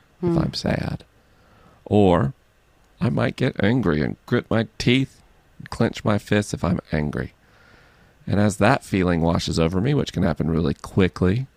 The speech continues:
Speaker 1: in, like, thirty or forty seconds, or it can take a few minutes. On the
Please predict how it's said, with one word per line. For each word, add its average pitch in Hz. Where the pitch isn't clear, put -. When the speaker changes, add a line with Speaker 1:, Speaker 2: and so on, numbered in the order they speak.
Speaker 1:
in, -
like, 60
thirty 80
or 76
forty 76
seconds, 95
or 113
it -
can -
take -
a -
few -
minutes. -
On 95
the 92